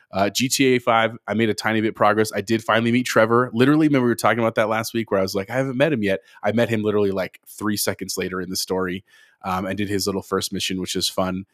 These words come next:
I haven't changed his outfit to the taco shirt. Chance, I'll do that shortly. Um, and then actually, big surprise tonight,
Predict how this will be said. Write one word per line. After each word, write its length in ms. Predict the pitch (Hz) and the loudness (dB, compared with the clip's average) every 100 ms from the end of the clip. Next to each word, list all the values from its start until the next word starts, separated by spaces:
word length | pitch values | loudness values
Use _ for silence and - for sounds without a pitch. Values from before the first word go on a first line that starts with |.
| _ _ | _ _
I 80 | 95 | -4
haven't 200 | 95 104 | -4 -2
changed 240 | - 98 | -4 -4
his 120 | 98 95 | -4 -4
outfit 280 | 90 - | -4 -6
to 60 | 95 | -18
the 60 | 90 | -8
taco 280 | 90 87 92 | -6 -6 -8
shirt. 220 | 98 - | -10 -8
Chance, 260 | 95 90 | -10 -8
I'll 60 | 92 | -8
do 120 | 92 | -6
that 140 | 92 82 | -6 -4
shortly. 420 | 92 85 90 92 _ _ _ - | -4 -4 -6 -10 _ _ _ -8
Um, 260 | 90 90 - | -6 -6 -4
and 100 | 113 | 2
then 140 | 139 131 | 2 2
actually, 420 | - 147 - - 120 | 0 0 0 -2 -2
big 400 | 101 - 165 - | -2 -2 0 -2
surprise 540 | - 113 123 123 120 | -6 -6 -4 -4 -4
tonight, 500 | - 107 123 120 92 | -6 -4 0 0 -2